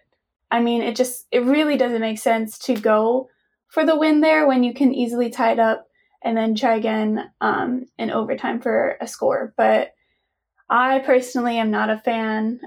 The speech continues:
of trying to win the game with a two-point conversion. I mean, there are times for when,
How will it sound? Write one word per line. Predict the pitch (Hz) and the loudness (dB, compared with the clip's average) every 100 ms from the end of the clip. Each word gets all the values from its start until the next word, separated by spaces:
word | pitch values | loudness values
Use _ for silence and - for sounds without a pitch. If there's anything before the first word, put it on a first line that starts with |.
| - | -2
of | 220 220 - _ _ _ - | -2 -2 -8 _ _ _ -4
trying | 262 240 | 0 0
to | 226 | 0
win | 233 233 | 2 2
the | |
game | 233 233 | 2 0
with | 233 - | -2 -6
a | |
two-point | - 240 240 233 | -2 -2 0 -2
conversion. | 247 240 233 226 226 226 247 247 - | 0 2 2 2 -2 -4 -4 -8 -2
I | 247 | 2
mean, | 254 254 254 - | 2 2 -2 -4
there | 320 311 | 0 2
are | 302 | 2
times | 302 254 233 262 269 | 0 0 4 4 2
for | - 247 | 2 4
when, | 226 226 226 226 247 | 4 2 0 0 -4